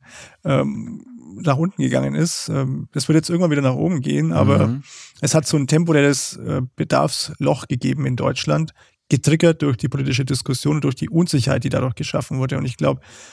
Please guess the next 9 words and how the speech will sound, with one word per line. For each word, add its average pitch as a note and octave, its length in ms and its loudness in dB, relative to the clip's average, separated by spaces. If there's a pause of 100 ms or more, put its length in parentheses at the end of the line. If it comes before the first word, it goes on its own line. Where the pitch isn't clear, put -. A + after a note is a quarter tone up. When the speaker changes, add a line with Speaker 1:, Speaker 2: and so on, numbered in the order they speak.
(200)
Speaker 1:
das D3+ 140 4
ist E3 160 2
was, E3 160 6
was D#3 160 4
die C#3+ 480 4
Regierung D3+ 500 4 (320)
daraus C#3 360 4
lernen C#3+ 340 2
sollte C#3+ 680 0